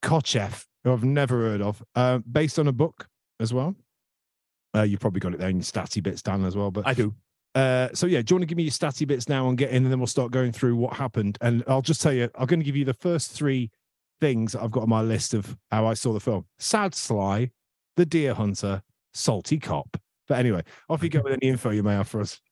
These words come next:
Speaker 2: So, uh, the history of this movie is actually, uh, it, it, it's similar to, uh, Rocky in that Sly Stallone had a, a writing credit in this, in this movie and had a lot of impact into, into how the story was gonna go.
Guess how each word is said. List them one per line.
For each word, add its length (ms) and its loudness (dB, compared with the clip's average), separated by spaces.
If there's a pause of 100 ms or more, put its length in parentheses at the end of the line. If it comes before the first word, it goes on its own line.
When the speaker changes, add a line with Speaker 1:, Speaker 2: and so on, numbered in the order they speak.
(480)
Speaker 2:
So, 300 4
uh, 180 6
the 280 2
history 340 4
of 40 4
this 200 2
movie 220 4
is 100 2
actually, 600 0
uh, 200 -2
it, 200 0
it, 180 0
it's 200 0
similar 320 2
to, 500 4
uh, 320 0
Rocky 520 0 (260)
in 160 2
that 220 -2
Sly 240 0
Stallone 600 -2
had 200 -2
a, 280 -2 (120)
a 100 -4
writing 400 -2
credit 340 -2 (360)
in 160 2
this, 400 -2
in 140 0
this 180 -2
movie 220 0
and 60 -4
had 120 0
a 20 -2
lot 160 0
of 300 -8
impact 500 -2
into, 400 -2
into 240 -2
how 160 0
the 100 -4
story 320 2
was 180 0
gonna 200 0
go. 320 0